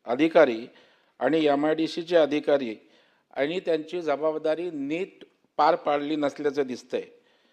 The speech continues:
नागरिकांना मोफत औषध उपचार देण्याचा शासनाने निर्णय घेतलाय, त्याचं स्वागत करतो मी. चंद्रपूर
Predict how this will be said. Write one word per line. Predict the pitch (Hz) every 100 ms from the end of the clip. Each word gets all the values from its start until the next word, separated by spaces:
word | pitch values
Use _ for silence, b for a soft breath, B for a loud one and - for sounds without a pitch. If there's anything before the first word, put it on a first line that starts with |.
| _ _ _ _
नागरिकांना | 135 139 160 170 175 175 185
मोफत | 175 151 147 175 180 175 - - _ _ -
औषध | 135 131 170
उपचार | 170 156 170 165
देण्याचा | 160 156 160 160 170 160
शासनाने | - 147 - 151 156 156
निर्णय | 151 151 156 151
घेतलाय, | 143 151 156
त्याचं | 156 151 165
स्वागत | 160 151 175 -
करतो | 139 147
मी. | 127 107 - _ - b b b b b b b _ -
चंद्रपूर | 139 151 175 175 190